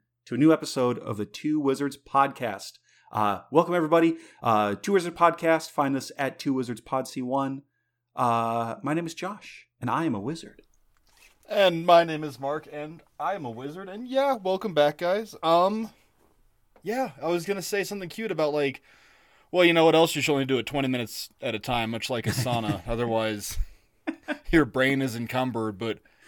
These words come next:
Speaker 2: I'm not gonna say that. Instead, I'm gonna say, say, "Josh, what's in your wizards?" Whatever the hell it is, because this season we are, you know what? Because this season we're wizards who do our dishes, and
Speaker 1: Oh,
Speaker 2: every
Speaker 1: yeah.
Speaker 2: week there's something different in our wizards
Speaker 1: Mm-hmm.
Speaker 2: drinking
Speaker 1: Right.
Speaker 2: thing.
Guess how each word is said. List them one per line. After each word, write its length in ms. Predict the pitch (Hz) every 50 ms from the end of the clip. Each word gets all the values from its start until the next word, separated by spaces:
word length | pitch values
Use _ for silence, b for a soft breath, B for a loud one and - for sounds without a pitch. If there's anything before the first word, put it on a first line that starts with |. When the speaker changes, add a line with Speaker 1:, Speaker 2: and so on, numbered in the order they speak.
| b b b b b b
Speaker 2:
I'm 100 | 220 254
not 140 | 311 311 311
gonna 160 | 359 339 -
say 260 | - - 302 330 359 320
that. 200 | 247 127 120 127
Instead, 220 | 123 - 202 214
I'm 80 | 220 208
gonna 120 | 208 185
say, 360 | - - 196 190 180 156 143 131
say, 220 | - - 208 208 196
"Josh, 400 | 165 185 196 196 185 - - -
what's 320 | 170 180 165 - - - -
in 220 | 147 160 165 170
your 140 | 170 165 156
wizards?" 640 | 147 160 165 147 151 147 127 123 113 98 87 - - b b b b b b b b b b
Whatever 320 | b 143 151 151 143 135 147
the 120 | 139 135
hell 180 | 139 143 139 135
it 80 | 131
is, 140 | 127 123 113 92
because 300 | 123 127 139 135 120 120
this 160 | 135 131 -
season 420 | - 147 139 131 110 131 127 120
we 160 | 117 127 127
are, 340 | 123 120 120 113 107 107 110 107 - _ _ _ B B B B B B B
you 80 | 208
know 120 | 226 254 254
what? 220 | 247 247 247 196
Because 220 | 185 196 196 170 190
this 140 | 220 214 -
season 360 | 214 196 190 165 175 180 170
we're 140 | 165 170 160
wizards 440 | 147 170 175 165 - 165 160 143 -
who 140 | 160 160
do 180 | 143 139 165 165
our 100 | 156 143
dishes, 580 | 127 135 156 151 - 135 131 117 110 110 101 110
and 640 | - - 139 135 131 127 123 120 120 117 110 - - - - - -
Speaker 1:
Oh, 240 | 127 135 139 135 135
Speaker 2:
every 220 | 160 160 - -
Speaker 1:
yeah. 100 | - 101 143
Speaker 2:
week 200 | 143 135 - -
there's 180 | 147 135 -
something 340 | - 170 151 143 143 143 131
different 460 | 107 143 165 160 - 143 123 113 107
in 100 | 110 117
our 140 | 117 120 117 -
wizards 400 | 156 139 123 113 127 123 101 101
Speaker 1:
Mm-hmm. 80 | 107
Speaker 2:
drinking 560 | 113 117 120 117 104 113 104 101 98 98 92 _ _ _ _ _ _ _ _ _ -
Speaker 1:
Right. 280 | 135 127 131 107 101 -
Speaker 2:
thing. 360 | 117 110 101 90 87 101